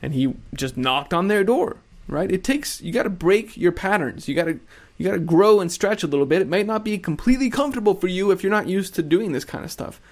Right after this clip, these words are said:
But this is, we don't have a choice. This is it. Go knock on doors. Go see if you can work those gardens.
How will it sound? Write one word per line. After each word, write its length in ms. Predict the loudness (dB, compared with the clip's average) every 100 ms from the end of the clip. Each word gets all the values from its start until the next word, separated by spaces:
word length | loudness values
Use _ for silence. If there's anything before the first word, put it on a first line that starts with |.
| _ _ _ _ _ _
But 160 | -2 -2 _
this 280 | -2 0 0
is, 140 | -4 -6 2
we 140 | 4
don't 80 | 4
have 100 | 2
a 40 |
choice. 380 | -2 -4 -4 -4
This 200 | -4 -2
is 100 | -2
it. 180 | -4 -6 _ _ _ -20 _ _
Go 160 | 0 2
knock 300 | 4 2 0
on 180 | 0 2
doors. 540 | 2 0 -8 -18 -20 _ 0
Go 140 | 2
see 220 | 2 0
if 140 | -2 0
you 100 | -2
can 220 | 0 2
work 200 | 0 2
those 200 | 2 2
gardens. 560 | -2 -4 -6 -10 -14